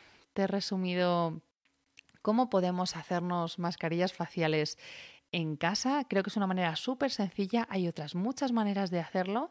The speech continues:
pero esta la verdad es que es mi favorita porque es muy sencilla y es muy agradecida. Así que espero que te haya gustado y te espero en mi página web que es victoria moradel punto com.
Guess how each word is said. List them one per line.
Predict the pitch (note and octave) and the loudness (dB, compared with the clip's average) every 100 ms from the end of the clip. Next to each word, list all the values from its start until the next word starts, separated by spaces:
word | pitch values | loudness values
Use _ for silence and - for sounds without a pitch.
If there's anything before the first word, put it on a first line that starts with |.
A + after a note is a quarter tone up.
| - | 0
pero | F#3 F3+ | 2 4
esta | F#3+ A#3 | 2 2
la | G#3+ | 2
verdad | F3 F3 F#3+ | 4 2 0
es | F3 | -2
que | F#3 | -4
es | F3 | -2
mi | F3 | -4
favorita | - E3+ D#3+ D#3+ F#3 F#3 | -2 -2 -2 0 -2 -2
porque | D#3+ D#3 | -4 -4
es | - | -2
muy | F3 F3 | -2 -2
sencilla | D#3+ D3 E3+ D#3+ F#3 | -4 -4 -4 0 0
y | D#3 | 0
es | D3+ | -2
muy | D#3+ D#3 | -2 -2
agradecida. | C#3+ C3 C3+ - C#3 - - - - - - | -2 -4 -6 -6 -8 -8 -14 -18 -16 -14 -2
Así | F3 F3 | -2 0
que | G#3 | -2
espero | G3 G#3+ B3 C4+ | -2 2 0 2
que | A3 | -2
te | - | 0
haya | F#3+ F#3+ | 2 2
gustado | E3+ E3 - F#3+ G#3 D#4+ A4+ _ - - - - - | 0 -4 -2 -2 0 -2 -4 _ -20 -20 -20 -20 -8
y | G#3 F#3+ F3+ F3 E3+ D#3+ D#3+ - | -2 0 0 0 0 -2 -4 0
te | F#3 | 0
espero | - - F3+ G#3+ - | 0 0 0 0 -2
en | F#3+ F3 | -4 -2
mi | E3 E3 | -2 -2
página | - - A3 G#3 | -4 -4 -2 0
web | F#3+ G3 - - | 2 0 -2 -4
que | F3 D#3+ | 0 2
es | F3 - | 2 0
victoria | E3+ - F3+ A#3+ | -4 -2 0 2
moradel | A3+ F#3+ E3+ F#3 G3+ | 2 2 2 0 -2
punto | - F#3+ F#3 F3+ | -4 -4 -2 -2
com. | E3+ G#3 | 0 -2